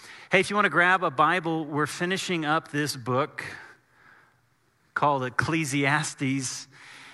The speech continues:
And often it's a book that for many people, it's, it's, uh, it can be difficult to understand because depending on the translation you read, some of them say, "Meaningless, meaningless, says the teacher.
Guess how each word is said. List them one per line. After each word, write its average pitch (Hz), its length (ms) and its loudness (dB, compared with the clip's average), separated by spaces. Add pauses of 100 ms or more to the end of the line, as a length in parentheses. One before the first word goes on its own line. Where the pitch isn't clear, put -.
(320)
And 170 140 6
often 254 340 6
it's 240 160 0
a 185 60 0
book 196 320 2
that 180 200 2
for 180 160 0
many 190 280 0
people, 214 480 2
it's, 170 320 -2
it's, 165 320 -4
uh, 147 320 0 (340)
it 156 140 -2
can 190 100 -2
be 180 100 0
difficult 175 440 -2
to 202 80 4
understand 180 580 0
because 180 320 0
depending 180 400 0
on 185 80 2
the 185 60 -2
translation 180 680 0
you 190 140 0
read, 190 240 2
some 180 180 -2
of 180 120 2
them 180 100 -4
say, 165 240 -2
"Meaningless, 196 800 0
meaningless, 202 560 0
says 202 420 0
the 202 140 -4
teacher. 208 640 0